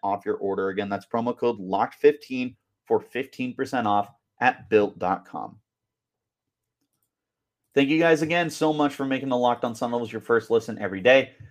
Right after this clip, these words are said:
Go ahead and make your second listen the Locked On N B A Big Board podcast with Rafael Barlow, Richard Stamen, Sam Ferris, and Leif Thulin as they give fans an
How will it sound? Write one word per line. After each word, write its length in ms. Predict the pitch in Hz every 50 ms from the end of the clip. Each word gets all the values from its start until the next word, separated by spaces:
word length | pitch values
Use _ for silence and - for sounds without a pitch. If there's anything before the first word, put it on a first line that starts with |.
| _ -
Go 160 | - 165 190
ahead 160 | 208 202 208
and 80 | 196 185
make 180 | 175 175 170 175
your 100 | 175 151
second 440 | - - 185 170 180 202 170 123
listen 300 | 156 156 147 143 - 156
the 60 | 147 139
Locked 300 | 127 127 131 139 139 160
On 160 | 156 156 -
N 180 | - 131 135
B 140 | 131 135 135
A 60 | 131
Big 240 | 123 110 117 113 104
Board 220 | 113 117 120 117 -
podcast 520 | 120 120 123 117 - 127 123 123 120 -
with 100 | 110 104
Rafael 440 | 101 113 110 135 139 - 151 151 151
Barlow, 600 | 143 139 131 131 127 127 127 127 131 131 127 - _ _ _ _ _ -
Richard 280 | 151 175 170 208 175 -
Stamen, 440 | - - 160 156 156 151 156 156 151
Sam 300 | - - 139 139 143 139
Ferris, 320 | - 135 135 135 135 135 -
and 180 | 123 123 120 120
Leif 280 | 117 127 139 135 -
Thulin 420 | - 120 120 110 113 117 113 113 - _ _ _ _ -
as 140 | 127 120
they 140 | 113 123 113
give 260 | 104 127 143 156 151
fans 240 | - 143 143 139 139
an 80 | 139